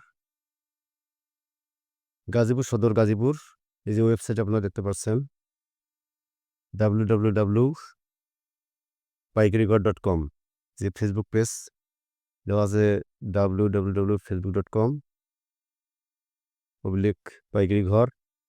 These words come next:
অফিসিয়াল। এই ওয়েবসাইটে, এই Facebook পেজেও যে আপনারা, আপনারা বিস্তারিত জানতে পারবেন। হ্যালো ভিউয়ার, এই ধরনের নিত্য নতুন ভিডিও পেলে অবশ্যই চ্যানেলটি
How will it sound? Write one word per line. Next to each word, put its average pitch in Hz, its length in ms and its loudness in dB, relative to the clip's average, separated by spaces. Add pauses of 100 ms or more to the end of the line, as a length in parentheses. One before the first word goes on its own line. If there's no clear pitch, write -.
(320)
অফিসিয়াল। 110 480 0 (2250)
এই 131 120 6
ওয়েবসাইটে, 131 580 4 (1500)
এই 123 100 2
Facebook 123 460 -2
পেজেও 131 280 2
যে 131 180 2
আপনারা, 117 380 0 (800)
আপনারা 101 320 0
বিস্তারিত 101 400 0
জানতে 92 320 0 (400)
পারবেন। 80 200 -2
হ্যালো 202 160 2
ভিউয়ার, 120 200 6
এই 101 100 2
ধরনের 107 180 2
নিত্য 95 160 -2
নতুন 107 200 -2
ভিডিও 90 180 -2
পেলে 104 180 -4
অবশ্যই 117 380 -6 (600)
চ্যানেলটি 92 300 0